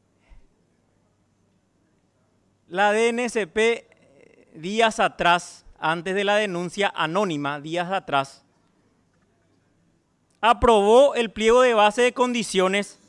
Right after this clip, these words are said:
sin ningún tipo de cuestionamiento u otra objeción.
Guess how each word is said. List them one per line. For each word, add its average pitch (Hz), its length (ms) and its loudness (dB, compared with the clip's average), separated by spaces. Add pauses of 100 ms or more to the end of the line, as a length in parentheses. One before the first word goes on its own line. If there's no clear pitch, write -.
(260)
sin 269 260 -4
ningún 269 400 0
tipo 254 320 2
de 269 100 6
cuestionamiento 240 1120 -2 (640)
u 208 160 0
otra 214 300 4
objeción. 151 640 -6